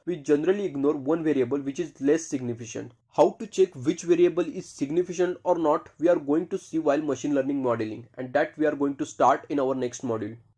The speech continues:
So this is all about how to select features when data type is numerical continuous to make optimal regression machine learning model. To select optimal features of classification problems, we handle categorical or numerical discrete data,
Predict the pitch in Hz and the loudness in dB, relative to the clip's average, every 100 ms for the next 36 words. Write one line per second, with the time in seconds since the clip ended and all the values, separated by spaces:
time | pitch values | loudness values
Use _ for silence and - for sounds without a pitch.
0 | _ - 196 160 151 214 202 - 175 165 | _ -4 -4 -4 -10 -12 -10 4 6 6
1 | 135 143 160 - 151 170 208 - 160 175 | 4 2 2 -2 0 0 -4 -4 -4 -4
2 | _ - 165 - 143 - 147 143 135 156 | _ -8 -6 0 -2 0 -4 -4 -6 -4
3 | 160 160 160 160 - 139 143 160 175 175 | -4 -4 -8 -14 -4 -2 -2 0 0 0
4 | 147 143 143 117 139 _ _ _ - 175 | -2 -2 -2 -2 -6 _ _ _ -2 2
5 | 190 196 _ 202 202 - 185 185 156 147 | 2 0 _ 2 2 -2 0 0 -2 -2
6 | 160 156 156 151 143 147 135 139 135 113 | -2 -2 -4 -4 -2 0 0 0 -2 -2
7 | 110 113 - _ _ - - 175 202 - | -2 -6 -12 _ _ -10 -2 -2 -2 2
8 | 160 - - 196 196 180 147 165 - 170 | 2 2 0 0 0 -4 -4 -4 0 -2
9 | - 160 139 180 175 180 185 175 180 156 | 0 0 2 0 -2 -2 -2 -2 0 0
10 | 131 170 - _ _ _ - 160 190 156 | -2 -4 -12 _ _ _ -10 -6 -4 -4
11 | 160 190 196 160 139 180 175 175 190 160 | -2 -2 -2 -4 0 0 2 0 -2 -2
12 | 175 160 151 165 185 170 151 - 165 147 | -4 -2 -2 0 0 0 -4 -6 -12 -2
13 | 165 - 135 | -2 0 -2